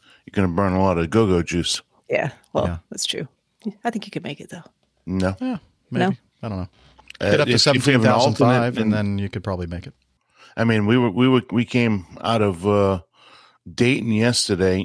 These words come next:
Speaker 1: and they kept us at, uh, ten thousand feet until we got south of Cincinnati 'cause of the situation in Indy Center.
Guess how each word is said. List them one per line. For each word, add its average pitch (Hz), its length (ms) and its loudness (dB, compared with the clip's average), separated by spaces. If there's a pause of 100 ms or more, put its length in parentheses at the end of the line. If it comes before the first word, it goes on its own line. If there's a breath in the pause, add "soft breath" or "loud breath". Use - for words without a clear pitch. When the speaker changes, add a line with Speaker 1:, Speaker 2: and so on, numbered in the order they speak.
Speaker 1:
and 92 240 0
they 104 120 0
kept - 380 -2
us 92 240 -2
at, 98 320 0 (180)
uh, 92 340 2 (100)
ten 104 220 0
thousand 98 480 0
feet 101 380 0
until - 220 -4
we 92 80 2
got 82 200 -2
south 98 320 0
of 82 120 -10
Cincinnati 95 760 0 (540 loud breath)
'cause 98 180 0
of 95 60 2
the - 20 0
situation 95 640 2
in 87 300 0
Indy 123 340 2
Center. 87 420 0